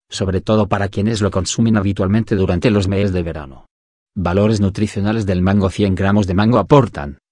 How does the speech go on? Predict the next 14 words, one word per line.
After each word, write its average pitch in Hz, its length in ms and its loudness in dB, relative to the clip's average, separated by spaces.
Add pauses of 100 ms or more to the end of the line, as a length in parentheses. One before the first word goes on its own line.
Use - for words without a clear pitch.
cincuenta 95 540 -2
y 90 60 -4
cinco 131 340 -2
calorías. 92 760 -4 (440)
Hidratos 107 460 0
de 87 100 -4
carbono, 76 480 -10 (220)
trece 113 300 0
gramos. 69 600 -10 (460)
Proteínas, 92 680 -2 (220)
cero 151 340 2
coma 104 240 0
cinco 98 300 -2
gramos. 71 560 -10